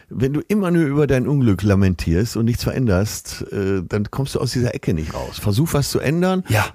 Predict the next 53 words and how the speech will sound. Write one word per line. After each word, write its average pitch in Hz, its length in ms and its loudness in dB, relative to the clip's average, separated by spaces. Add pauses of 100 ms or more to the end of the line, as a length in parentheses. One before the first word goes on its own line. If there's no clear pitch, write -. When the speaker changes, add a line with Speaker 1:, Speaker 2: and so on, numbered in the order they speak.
(100)
Speaker 1:
Äh, 117 220 4
und, 110 580 -2
äh, 92 40 -2 (100)
es 113 180 -4
liegt 143 160 0
im 107 140 2
Kleinen, 120 340 0
das 131 140 0
haben 117 120 2
wir 110 120 2
oft - 120 -8
schon 110 120 -2
festgestellt. 139 680 -2
Und 139 180 -2
sei 147 140 0
dafür 202 300 -2
dann 196 160 -2
dankbar. 226 500 -4 (400)
Und, 101 460 -6
ähm, 110 500 -2
du 131 240 -2
wirst 165 220 0
sehen, 196 260 0
wie 139 140 2
dein 135 160 2
Leben 147 260 2
sich 135 200 0
zum 127 440 -2 (160)
Positiven 98 520 2
verändert. 67 440 -4 (600)
Speaker 2:
Ey, 113 160 -4
und 131 140 0
Speaker 1:
Und 107 100 -2
bei 110 120 2
mir 120 220 2
eben 120 220 2
auch. 87 180 2
Speaker 2:
to-, - 140 2
und 131 120 2
ich 123 80 2
hab 151 80 2
Speaker 1:
Ja. 92 80 4
Speaker 2:
grad, 147 180 0
also 123 260 0
ich, - 160 -6
also 113 180 -2
ich 107 140 -2
hab 127 120 -2
grad 143 140 -2
den 123 140 0
Edding 151 160 4
noch 101 120 2
draußen, 98 540 2